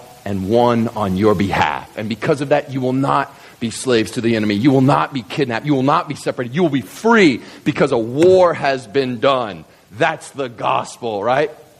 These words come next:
So Mark, of all the things he could have started, Mark could have said, "The beginning of the biography of Jesus Christ. Born at an early age." <laughs> Or whatever, <laughs> right?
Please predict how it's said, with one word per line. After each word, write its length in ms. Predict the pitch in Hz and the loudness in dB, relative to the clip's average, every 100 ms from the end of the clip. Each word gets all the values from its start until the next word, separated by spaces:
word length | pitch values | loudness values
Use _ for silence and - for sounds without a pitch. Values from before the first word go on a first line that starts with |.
| _ _ _ _ _ | _ _ _ _ _
So 200 | - 156 | -6 -4
Mark, 540 | 131 165 214 101 95 - | -2 -2 0 0 -2 -4
of 100 | 131 | 2
all 160 | 202 | 2
the 60 | 208 | 2
things 140 | 202 | -2
he 60 | 156 | 0
could 120 | 170 | -2
have 80 | 147 | -2
started, 360 | - 143 90 - - - - - - - - - - - - | 0 0 0 -8 -20 -20 -20 -20 -20 -20 -20 -20 -20 -16 0
Mark 240 | 151 208 | 0 0
could 140 | - 196 | 0 -2
have 120 | 151 | -2
said, 400 | - 127 90 - - - - - - - - - - - - - | 2 2 2 -2 -12 -20 -20 -20 -20 -20 -20 -20 -20 -20 -20 -12
"The 80 | - | -4
beginning 440 | 90 98 143 202 175 | 0 2 2 2 0
of 120 | 123 | -2
the 80 | 120 | 0
biography 800 | 110 120 113 92 87 - 90 104 - - | 2 2 2 0 -4 -8 -8 -8 -12 -6
of 140 | 120 | -6
Jesus 340 | 95 90 113 - | -4 -8 -8 -6
Christ. 480 | - - - - - - - - - - - - - - | -6 -8 -14 -20 -20 -20 -20 -20 -20 -20 -20 -20 -16 -4
Born 500 | 104 311 330 302 226 | 2 2 0 -4 -4
at 120 | 185 | -4
an 140 | 180 | -4
early 440 | 123 156 156 147 - | -4 -4 -4 -6 -8
age." 540 | 78 - - - - - - - - - - - - - - - | -10 -12 -20 -20 -20 -20 -20 -20 -20 -20 -20 -20 -20 -20 -12 -4
<laughs> 160 | 143 | -2
Or 140 | - 175 | 2 2
whatever, 480 | 131 170 123 - 85 - - | 4 0 0 -6 -8 -10 -6
<laughs> 20 | |
right? 160 | 185 | -6